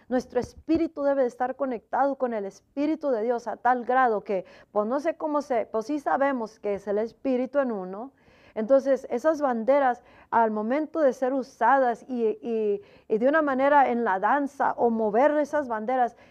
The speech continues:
estamos declarando, estamos decretando que la gloria está en todo su esplendor. Y como niños, no todo cohibidos, "Ay, qué vergüenza, que,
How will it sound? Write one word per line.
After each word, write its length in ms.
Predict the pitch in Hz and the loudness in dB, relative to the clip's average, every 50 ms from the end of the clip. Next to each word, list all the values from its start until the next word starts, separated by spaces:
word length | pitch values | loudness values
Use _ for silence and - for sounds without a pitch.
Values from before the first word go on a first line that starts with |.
| - _ _ | -20 _ _
estamos 460 | - 156 - _ - 247 285 320 269 | -10 -10 -6 _ -4 -2 -2 -2 -2
declarando, 800 | 320 285 277 - 226 208 190 190 185 180 233 302 302 285 294 269 | -4 -4 -4 -4 -6 -6 -6 -6 -8 -6 -6 -4 -2 -2 -2 -2
estamos 360 | 220 - - 220 240 277 311 262 | -2 -2 -4 -2 -2 -2 -2 -2
decretando 680 | 285 277 - 202 196 _ - 208 262 269 277 269 277 | -4 -4 -4 -8 -8 _ -4 -2 0 0 0 0 0
que 120 | - 254 220 | 0 0 0
la 180 | 208 190 185 | 2 0 0
gloria 520 | 180 175 185 208 214 226 277 311 294 311 277 | -2 -2 -4 -2 0 0 0 2 0 -2 -2
está 240 | 220 - - 233 | -4 -6 -6 -4
en 120 | 233 240 240 | -4 -4 -6
todo 220 | 240 - 254 262 | _ -8 -8 -8
su 160 | 247 _ 240 | -8 _ -10
esplendor. 640 | 226 233 _ - 202 185 180 180 185 208 233 247 226 - - - - - - | -10 -10 _ -12 -10 -10 -8 -6 -6 -4 -4 -6 -8 -12 -20 -20 -20 -14 -6
Y 100 | - 247 | -6 -6
como 340 | - - 240 233 214 214 202 | 0 0 0 0 0 -2 -4
niños, 420 | 196 208 240 294 311 302 311 277 | -2 -2 -2 -2 -2 -2 -4 -4
no 180 | 240 240 269 285 | -4 -4 -4 -6
todo 240 | - - - 349 - | -2 0 0 0 0
cohibidos, 760 | - - 320 285 240 220 214 185 214 247 285 302 302 294 233 | 0 2 2 2 2 0 -4 -4 -2 0 0 0 -2 -2 -2
"Ay, 200 | 247 247 277 277 | -2 -2 -2 0
qué 100 | - 277 | -2 0
vergüenza, 640 | 269 285 262 240 233 247 294 311 294 - 311 285 | 0 0 0 0 -4 -4 -4 -6 -6 -6 -8 -8
que, 260 | - - 240 214 190 | -4 -4 -4 -4 -6